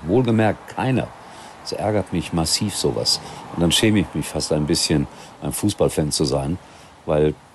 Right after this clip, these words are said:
das gehört sich einfach nicht. Definitiv nicht. Kempe von, äh, Darmstadt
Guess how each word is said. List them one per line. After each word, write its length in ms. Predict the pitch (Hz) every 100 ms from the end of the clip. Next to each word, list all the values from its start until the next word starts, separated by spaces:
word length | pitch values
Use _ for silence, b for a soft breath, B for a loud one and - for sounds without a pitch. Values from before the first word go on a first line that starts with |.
| -
das 180 | - -
gehört 280 | - 95 117
sich 180 | 113 87
einfach 320 | 67 - -
nicht. 240 | 82 - - - -
Definitiv 600 | 98 - 104 - 101 -
nicht. 200 | - - - B B B B B - -
Kempe 400 | - 156 143 82 - -
von, 500 | - 107 107 104 98
äh, 280 | 98 98
Darmstadt 500 | 90 117 143 - 107